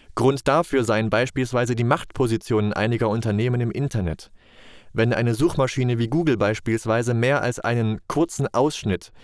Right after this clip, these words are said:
so die Formulierung des Entwurfs, der Inhalte von Verlagen frei zugänglich mache, stünde den Verlagen dafür ein finanzieller Beitrag zu. Wird dieser nun eingefordert, kann sich die Suchmaschine jedoch auch einfach dazu entschließen, Inhalte des Verlages nicht mehr an entsprechenden Positionen anzuzeigen,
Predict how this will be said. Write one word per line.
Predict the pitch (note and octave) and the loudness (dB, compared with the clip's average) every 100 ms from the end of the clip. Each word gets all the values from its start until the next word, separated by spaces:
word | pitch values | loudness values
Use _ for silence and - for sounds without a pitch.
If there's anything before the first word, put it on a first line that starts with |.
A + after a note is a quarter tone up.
| - - - | -20 -20 -10
so | F#2 G2 | -2 -2
die | G2+ F#2+ | 0 -2
Formulierung | - G2 F#2+ G#2 A2 G2+ | -2 0 0 0 0 -2
des | G#2 | -4
Entwurfs, | G#2 F#2+ A#2+ B2+ - - - - - - | -4 -2 -2 -2 -8 -20 -20 -20 -8 0
der | D3+ | 2
Inhalte | D3+ C3+ B2+ A#2+ | 2 2 2 0
von | - A2 | -2 -2
Verlagen | G#2+ G#2+ A2 B2+ A#2+ | 0 0 2 0 -2
frei | A#2+ A2+ | -2 -2
zugänglich | - D3+ C#3 A2 - | -2 -2 0 0 0
mache, | A#2 C3 C3 - - - | 0 0 -2 -6 -20 -14
stünde | - - D#3 D#3 | -4 2 4 4
den | D3 | 2
Verlagen | C3+ B2+ C3 C#3+ C3 | 2 2 2 2 2
dafür | A#2 C#3+ - C#3+ | 2 2 2 2
ein | A#2+ A#2+ | 2 0
finanzieller | A#2 B2 - B2 B2 | 0 0 0 -2 2
Beitrag | A#2+ C#3+ A2+ F#2+ | 0 0 -2 -4
zu. | - - - - _ _ _ - | -6 -10 -10 -20 _ _ _ -8
Wird | A2+ A#2+ - | 0 0 2
dieser | D#3 D#3 | 2 4
nun | C3 B2+ | 2 2
eingefordert, | C3+ F#3+ E3+ - B2 C3 C#3 | 2 4 2 2 2 4 2
kann | - A#2+ A#2 | 0 0 0
sich | A#2 | 0
die | A#2+ | 0
Suchmaschine | A2 C#3+ C#3 B2+ C3 B2 | 0 0 0 0 -2 0
jedoch | A2+ A#2+ - | 0 0 0
auch | A#2 - | -2 -2
einfach | A#2 B2 A#2 | -2 0 -2
dazu | - G2+ - B2 | 0 -2 0 0
entschließen, | A#2+ - B2 - C#3 - - - - | 0 0 -2 -2 -6 -10 -20 -8 0
Inhalte | D#3 D3+ C3+ C3+ | 2 4 2 0
des | C3 - | -4 -2
Verlages | A#2+ A2+ C3+ C#3+ C3+ | 2 2 2 0 0
nicht | C#3 - C#3 | 0 0 0
mehr | C#3 | 2
an | B2+ | 0
entsprechenden | B2 A#2 - A2 A#2+ A#2+ | -2 -4 -4 -2 0 -2
Positionen | - A#2+ A#2+ - C3+ D3 | 0 -2 -2 -2 -2 0
anzuzeigen, | D3+ F3+ - - F#2 E2+ | -2 -2 -6 -2 0 0